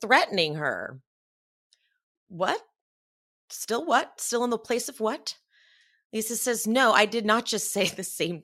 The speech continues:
thing. I didn't, I don't like the whole, you know, 'Do you want me to say what I know about her husband?' So I don't like it. I don't want you saying, I don't want anyone saying that about you. It feels icky. I don't wanna be around it anymore."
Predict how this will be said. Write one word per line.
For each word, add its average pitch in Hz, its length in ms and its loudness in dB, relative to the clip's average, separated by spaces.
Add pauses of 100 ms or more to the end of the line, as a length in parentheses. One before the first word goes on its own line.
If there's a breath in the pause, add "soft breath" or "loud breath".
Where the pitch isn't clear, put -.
thing. 123 360 -4 (400 loud breath)
I 208 120 8
didn't, 247 280 4
I 220 120 8
don't 254 220 4
like 208 420 4
the 214 100 2
whole, 180 760 0
you 190 140 -4
know, 143 140 -2
'Do 156 160 -6
you 185 120 0
want 175 180 4
me 180 60 0
to 170 100 2
say 180 200 2
what 175 120 6
I 165 120 6
know 160 160 4
about 151 180 2
her 156 100 2
husband?' 165 640 2
So - 100 -2
I 175 80 4
don't 180 160 0
like 233 260 2
it. 240 180 0
I 185 80 6
don't 170 140 -2
want 143 280 -6
you 240 200 -4
saying, 262 340 -2
I 214 60 4
don't 233 80 4
want 226 100 0
anyone 226 180 -4
saying 214 140 -6
that 185 80 -4
about 139 300 -4
you. 294 380 0 (380 loud breath)
It 220 140 -6
feels 185 380 0
icky. 277 500 0 (260 loud breath)
I 196 80 4
don't 208 100 4
wanna 185 160 0
be 170 120 -2
around 165 320 2
it 220 80 4
anymore." 143 500 -2